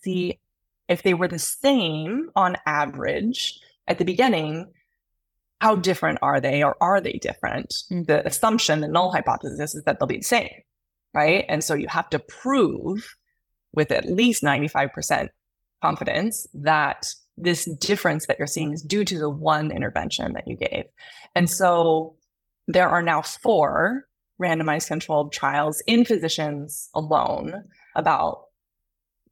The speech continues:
Speaker 1: how coaching impacts our mental health, well-being, quality of life, et cetera. The first one came out in two thousand nineteen, and it was authored by the nation's leading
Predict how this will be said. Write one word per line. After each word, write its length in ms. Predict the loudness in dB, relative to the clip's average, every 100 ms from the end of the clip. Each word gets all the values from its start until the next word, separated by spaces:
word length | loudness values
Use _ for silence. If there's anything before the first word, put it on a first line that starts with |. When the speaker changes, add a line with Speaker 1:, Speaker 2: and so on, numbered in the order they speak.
| _
Speaker 1:
how 480 | -6 2 4 4 2
coaching 440 | 0 -2 -2 -6 -6
impacts 600 | -6 -4 -2 -2 -4 -12 _
our 180 | 0 2
mental 240 | 2 0
health, 300 | -2 -2 -2 0
well-being, 600 | -2 0 -2 -2 -6 -4
quality 320 | -2 0 -2
of 80 | -2
life, 340 | 0 -2 -4 -8
et 100 | -6
cetera. 240 | -4 -2 -2
The 80 | -2
first 200 | -2 0
one 100 | -2
came 140 | 0
out 120 | -2
in 60 | -2
two 100 | -2
thousand 260 | 0 0 0
nineteen, 580 | -2 -2 -4 -2 -6 -6 _ _ _ _ _
and 160 | 0 2
it 180 | 0 0
was 300 | 2 0 0 -2
authored 480 | 0 0 0 0 0
by 640 | 0 2 2 0 0 -4 -6 -10
the 380 | -4 0 0 -4 -8 -10 -8
nation's 720 | -4 2 4 4 2 2 0 -6 -10
leading 720 | -6 -4 -2 -4 -4 -6 -8